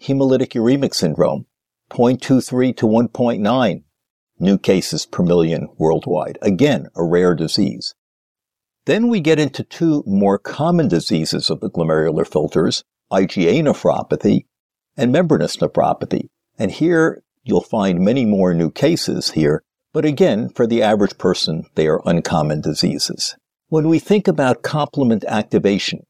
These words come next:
it's important in the pathogenesis of many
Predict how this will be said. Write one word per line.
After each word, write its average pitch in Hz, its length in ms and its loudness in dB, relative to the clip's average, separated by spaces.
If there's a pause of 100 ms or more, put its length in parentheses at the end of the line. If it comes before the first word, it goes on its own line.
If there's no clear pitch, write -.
(120)
it's - 240 -2
important 170 480 0
in 98 140 4
the - 60 0
pathogenesis 107 1000 -2
of - 160 -6
many 135 420 0